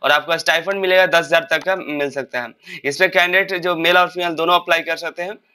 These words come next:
और यहाँ पे आपको नेहरू रोड में कलकत्ता में आपको अप्रेंटिस का मौका मिलेगा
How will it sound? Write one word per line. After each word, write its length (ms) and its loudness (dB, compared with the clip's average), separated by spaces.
और 80 2
यहाँ 160 4
पे 100 2
आपको 240 0
नेहरू 300 0
रोड 240 -2
में 120 0
कलकत्ता 440 0
में 120 2
आपको 180 -4
अप्रेंटिस 480 -2
का 100 -2
मौका 280 -4
मिलेगा 400 -6